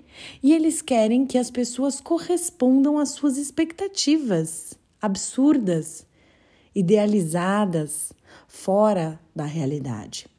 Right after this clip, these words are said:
E quando você não se encaixa naquilo que eles querem, eles fazem questão de tentar te destruir.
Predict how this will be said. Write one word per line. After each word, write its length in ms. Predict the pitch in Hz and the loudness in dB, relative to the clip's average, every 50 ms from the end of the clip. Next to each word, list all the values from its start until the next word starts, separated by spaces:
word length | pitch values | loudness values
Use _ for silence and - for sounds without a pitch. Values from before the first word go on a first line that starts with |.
| _ _ _ - - - - - - | _ _ _ -20 -20 -20 -16 -8 -6
E 60 | 302 | -4
quando 260 | - - 370 370 370 339 | 0 4 4 4 4 2
você 260 | 339 311 330 339 359 | -2 -2 -2 -2 -2
não 160 | 381 392 359 | -2 -2 -2
se 120 | - - | 0 2
encaixa 500 | 285 262 240 - 233 269 302 294 - 240 | 2 2 4 2 2 2 2 0 0 0
naquilo 380 | 214 202 196 190 - 226 208 190 | 0 0 -2 -2 -2 -2 -2 -2
que 100 | 196 196 | -2 -2
eles 220 | 190 175 175 170 | -4 -4 -4 -6
querem, 420 | - - 208 208 233 247 247 240 226 | -4 -2 0 0 2 4 4 4 4
eles 200 | 226 220 220 226 | 4 2 0 -2
fazem 300 | - 247 240 214 233 240 | -2 -2 -2 0 0 0
questão 640 | 226 240 240 240 - - - - 247 226 226 240 240 | 0 0 -2 -4 -4 -8 0 2 4 4 6 4 4
de 100 | 240 262 | 2 2
tentar 480 | 262 277 277 285 262 - 208 190 190 185 185 _ _ | 0 0 -2 -2 -2 -2 -2 -2 -4 -6 -8 _ _
te 140 | - - 214 | -10 -8 -8
destruir. 880 | 180 165 190 170 - - - 240 247 233 196 151 135 131 - - - | -6 -6 -6 -8 -8 -8 -4 -2 0 0 0 0 -2 -4 -8 -10 -12